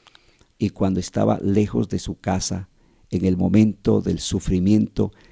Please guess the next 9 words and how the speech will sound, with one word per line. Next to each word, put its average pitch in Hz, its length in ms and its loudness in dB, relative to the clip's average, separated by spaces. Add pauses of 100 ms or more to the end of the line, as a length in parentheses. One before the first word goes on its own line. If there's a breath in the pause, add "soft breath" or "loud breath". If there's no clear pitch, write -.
(160 soft breath)
ese 113 280 2
sufrimiento 98 800 2
le 92 120 0
hizo 101 200 -6
reaccionar 92 960 -2
y 101 80 -2
volver 87 460 -2
a 87 100 -10
casa, 90 440 -6